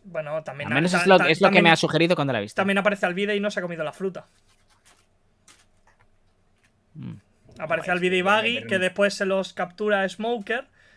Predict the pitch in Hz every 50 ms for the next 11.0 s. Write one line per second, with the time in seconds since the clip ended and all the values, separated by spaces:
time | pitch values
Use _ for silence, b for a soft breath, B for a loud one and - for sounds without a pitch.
0 | _ _ _ _ _ _ - 196 196 208 220 233 233 214 175 160 156 156 170 185
1 | 226 277 262 - 214 180 165 156 151 139 - - 254 277 269 - 185 - _ _
2 | _ _ _ _ _ _ _ _ _ _ _ _ _ 185 180 190 165 175 202 214
3 | 240 233 220 240 233 226 220 220 233 233 226 214 214 220 214 208 - 220 208 190
4 | - - 262 247 202 202 196 - 180 - 190 175 180 175 165 170 185 180 180 175
5 | - 185 180 180 175 175 175 175 175 170 170 175 175 196 220 214 196 180 - 151
6 | 147 143 - 139 143 147 156 165 175 - - 175 156 156 160 160 156 156 160 156
7 | 156 156 160 156 - 165 156 147 - - 165 156 151 156 160 - 156 147 143 147
8 | 160 175 208 208 180 175 B B B B B B B B B B B B B B
9 | B B B B B B B B B B B B B B B B B B B B
10 | _ - _ _ _ - - - 214 208 196 185 180 175 175 - - - -